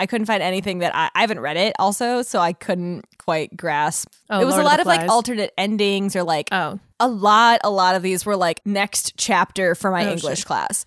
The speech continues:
Speaker 2: Oh,
Speaker 1: So it was, like,
Speaker 2: yeah, yeah, yeah.
Speaker 1: seven hundred words or really, really relevant to the last part of the plot. And I was like,
Speaker 2: Yeah.
Speaker 1: "I don't know what's going on." And you're not doing a good job of explaining what's going on because
Speaker 2: Yeah.
Speaker 1: you assume that I've read the entirety of Lord of the Flies 'cause I'm not your English teacher.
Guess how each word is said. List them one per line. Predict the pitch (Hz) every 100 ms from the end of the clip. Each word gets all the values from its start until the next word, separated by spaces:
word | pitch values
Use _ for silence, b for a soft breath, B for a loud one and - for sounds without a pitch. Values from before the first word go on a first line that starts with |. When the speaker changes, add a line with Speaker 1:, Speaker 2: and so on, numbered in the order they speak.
| B
Speaker 2:
Oh, | 214 180
Speaker 1:
So | 170
it | 208
was, | 196
like, | 214 190
Speaker 2:
yeah, | 196
yeah, | 160
yeah. | 160
Speaker 1:
seven | 262 214
hundred | 262 226 208 175
words | 180 175 175 180 - _
or | 233 240 226 196 185 -
really, | 190 175 233 240 220
really | 180 196 202 196
relevant | 165 156 165 190 -
to | 220
the | 175 -
last | 175 170 175
part | 202 180
of |
the | 165
plot. | - 160 156 220
And | 196
I |
was | 180
like, | 190 220
Speaker 2:
Yeah. | 151
Speaker 1:
"I |
don't | 175 170 143
know |
what's | 135 -
going | 92 92
on." | 71 67
And | 190
you're | 220
not | 226
doing | 233 220
a | 190
good | 208
job | 190
of | 165 160
explaining | - 277 247
what's | 196 -
going | 170 165
on | 160 143
because | 156 180 170 170
Speaker 2:
Yeah. |
Speaker 1:
you | 170
assume | - 214 190
that | 196
I've | 226
read | 247 185
the | 220
entirety | 262 - 175 180
of | 190
Lord | 175 175
of |
the | 170
Flies | 190 175 -
'cause | 170
I'm | 170 175
not | 170
your | -
English | - 185 247
teacher. | - 440